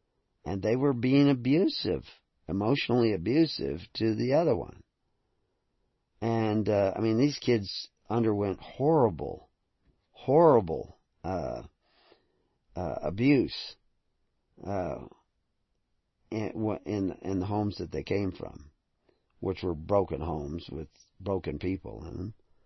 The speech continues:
And they, the, the one child who's, like, four was drawing out of the people the very anger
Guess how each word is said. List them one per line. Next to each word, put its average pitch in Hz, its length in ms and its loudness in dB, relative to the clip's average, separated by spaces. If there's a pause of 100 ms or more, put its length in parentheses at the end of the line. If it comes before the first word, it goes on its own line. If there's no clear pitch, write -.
(800)
And 107 540 0 (400)
they, 120 260 4
the, 113 560 0 (220)
the 117 120 -4
one 147 280 2
child 90 420 2
who's, 92 280 -2
like, - 180 -6 (180)
four 87 560 -2
was 92 180 -6 (120)
drawing 120 800 0
out 135 260 -2
of 117 120 -2
the 90 80 -4
people 101 580 -6 (920)
the 117 100 -2
very 120 340 4
anger 104 680 0